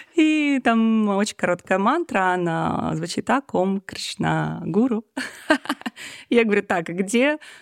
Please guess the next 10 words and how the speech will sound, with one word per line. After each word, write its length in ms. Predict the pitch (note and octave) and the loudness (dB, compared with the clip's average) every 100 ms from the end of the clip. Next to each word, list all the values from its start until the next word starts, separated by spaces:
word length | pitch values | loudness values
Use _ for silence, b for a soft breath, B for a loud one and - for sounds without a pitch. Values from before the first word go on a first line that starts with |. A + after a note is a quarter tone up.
| B | B
где 180 | - G3+ | 0 2
там 140 | C#4 C#4+ | 2 0
Шива?» 340 | - G#3+ F#3+ | 2 2 2
Он 120 | G3 | 0
говорит: 340 | F#3+ F#3+ G#3 - | 0 2 0 0
«Нет, 460 | G#3+ G3+ G#3+ - | 0 2 0 0
в 160 | A#3 A3+ | 0 2
вайшнавской 960 | G#3 A3+ C#4 - B3 B3 - - - C#4+ | 2 0 0 2 2 2 -2 -8 -6 0
<laughs> 20 | |
традиции. 800 | E4 D4 G#3+ - F4+ - - | 2 2 0 -2 -4 -4 -4